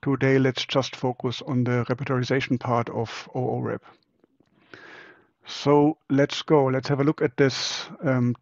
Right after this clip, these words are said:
tab, which o-, is opening right when you go to the webpage of O O rep dot com. Here on the left, you see this drop-down menu where you can choose a repertory that you want to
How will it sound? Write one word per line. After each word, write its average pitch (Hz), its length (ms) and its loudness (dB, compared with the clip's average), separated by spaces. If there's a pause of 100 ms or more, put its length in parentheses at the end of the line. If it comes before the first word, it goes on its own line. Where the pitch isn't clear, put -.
tab, 175 280 6
which 151 260 0
o-, - 240 -4
is - 460 -4 (680)
opening 143 540 4
right 131 300 6
when 135 120 2
you 127 360 2 (320)
go 131 140 2
to 135 120 -4
the 123 320 0 (560)
webpage 135 460 2
of 147 160 -4
O 131 140 2
O 135 100 2
rep 131 260 0
dot 123 160 -6
com. 156 380 0 (1000)
Here 143 220 -2
on 135 80 2
the 127 80 2
left, 139 340 2
you 135 120 0
see 139 180 -2
this 127 160 -2
drop-down 151 480 6
menu 143 460 4 (320)
where 147 140 -4
you 127 100 0
can 123 180 -4
choose 135 640 -2
a 123 260 0 (220)
repertory 139 680 0 (920)
that 143 180 -2
you 131 80 4
want 127 220 2
to 123 440 -2